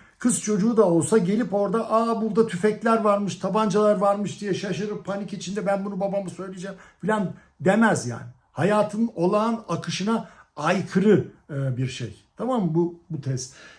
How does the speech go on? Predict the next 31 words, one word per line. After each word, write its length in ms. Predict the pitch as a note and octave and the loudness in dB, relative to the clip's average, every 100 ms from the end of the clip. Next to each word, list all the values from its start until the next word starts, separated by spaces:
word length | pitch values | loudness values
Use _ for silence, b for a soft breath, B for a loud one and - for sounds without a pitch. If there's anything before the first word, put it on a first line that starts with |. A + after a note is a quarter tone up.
| B | B
Peki 300 | C4+ - G#3+ | 0 0 -2
sekiz 400 | - F#3+ C#4+ A3 | 2 2 2 0
yaşında, 380 | F#3+ - D#3+ C3 | -2 -2 -2 0
henüz 340 | G3+ A#3 F#3 | 2 2 0
de 40 | |
ergenlik 520 | A#3 G#3 G3+ A3 A3+ - | 0 2 0 0 0 -2
çağına 280 | G#3 G#3+ | 0 0
girmemiş 680 | B3 A#3+ A3+ F#3+ - - - _ | 0 2 4 2 0 -6 -16 _
çocuk. 340 | - B3+ B3 - _ _ _ B B B B | -2 -2 -2 -12 _ _ _ B B B B
Sekiz 360 | - B3 C4 A#3 | -4 -2 0 2
yaşında 440 | G3+ C3 E3+ F#3+ | 2 2 0 2
bir 140 | A3 F3+ | 0 2
çocuk 280 | F3+ F#3 - - | 0 -2 -6 -8
geliyor, 460 | D#3+ C4 G#3 F#3 A3 - b b b b | -2 0 4 2 0 -8 b b b b
evde 520 | A3+ A3+ A3+ A#3+ A#3+ _ b b b b - | 2 2 0 0 -4 _ b b b b 0
annesini, 680 | G#3 A#3+ G#3 - E3+ E3+ - | 4 6 4 2 2 2 -2
amcasını 600 | F3+ G#3+ F#3+ F#3 E3 C#3 - - - | -2 0 2 0 0 0 -2 -4 -6
ve 300 | F3 G3+ - | -2 -2 -2
belki 300 | E3+ F3 F3 | -2 -2 -2
de 120 | E3 F#3 | -2 2
başkasını 600 | F#3+ - G#3 - F3+ F3+ | 2 2 -2 0 0 0
görmüşse 800 | E3 G3+ A3+ A#3 - F3+ D3 - b b b | 6 6 6 4 0 -2 -2 -6 b b b
neyi 480 | D#3 F3+ B3 C#4 D4 | 4 6 8 6 4
yadırgayıp 840 | B3+ F#3+ G3+ F3 F#3 F3 E3 - | 6 6 6 6 6 6 4 -2
şoka 320 | - F3+ F3+ A3 | -6 -4 0 0
giriyor 360 | E3+ A3 A3+ | 0 2 2
da 100 | G#3 | 4
"Babama 320 | F#3+ G3 G3 | 2 2 2
söyleyeceğim." 640 | F3+ F3 E3 C#3 C3+ C#3+ B2+ | 2 4 2 2 -2 -2 -2
diyor. 140 | A#2 | -4
Yani 300 | G#2 A#2+ A#2+ | -4 -4 -4